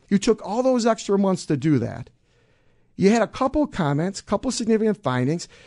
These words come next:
There's gonna be some transactions. We do over five hundred thousand transactions. That year we did twenty-seven thousand mortgage transactions.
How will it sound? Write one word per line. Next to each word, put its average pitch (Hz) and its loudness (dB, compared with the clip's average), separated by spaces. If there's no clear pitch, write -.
There's 262 2
gonna 262 0
be 269 4
some 247 2
transactions. 160 -2
We 185 -2
do 196 4
over 160 2
five 190 -2
hundred 220 0
thousand 196 0
transactions. 139 -2
That 254 4
year 233 4
we 208 2
did 160 2
twenty-seven 220 0
thousand 185 -2
mortgage 156 0
transactions. 127 -4